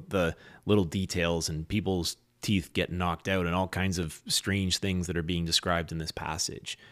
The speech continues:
But as you reflect today, take some time to think about each of the things that are described here and consider what is the timeless truth.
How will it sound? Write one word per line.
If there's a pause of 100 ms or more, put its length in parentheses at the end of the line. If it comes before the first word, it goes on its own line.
(500)
But
as
you
reflect
today,
take
some
time
to
think
about
each
of
the
things
that
are
described
here (1000)
and
consider
what
is
the
timeless
truth.